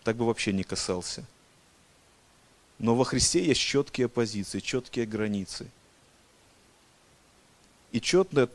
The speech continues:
обозначается для нас четкое приложение, точка нашего страха перед смертью. Не этой смерти надо бояться.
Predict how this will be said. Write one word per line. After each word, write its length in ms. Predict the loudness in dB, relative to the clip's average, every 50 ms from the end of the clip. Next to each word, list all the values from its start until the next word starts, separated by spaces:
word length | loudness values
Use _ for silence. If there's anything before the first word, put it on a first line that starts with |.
| -4 0
обозначается 680 | 2 4 4 6 4 4 4 6 6 6 4 4 2
для 140 | 0 2 4
нас 140 | 4 4 2
четкое 480 | 0 0 0 0 0 0 0 0 0
приложение, 680 | 2 2 2 4 6 6 4 6 4 4 6 6 4 4
точка 400 | 6 6 6 6 6 2 0 2
нашего 360 | 2 2 0 0 -2 -2 0
страха 540 | -2 0 0 2 2 2 2 2 0 -2 -2 -4 _ _ _ _ _ _ 0
перед 200 | 0 2 0 -2
смертью. 600 | -2 0 2 2 2 0 -2 -6 -10 -10 -12 -14 -16 _ _ _ _ _ _ _ _ _ _ -20 -20 _ _ _ -2
Не 120 | 0 0 0
этой 360 | 2 0 0 2 0 -2 -2
смерти 340 | 0 0 0 0 0 0 -2
надо 240 | -2 -2 -2 -2
бояться. 600 | 0 0 2 2 2 0 0 -2 -4 -6 -8 -10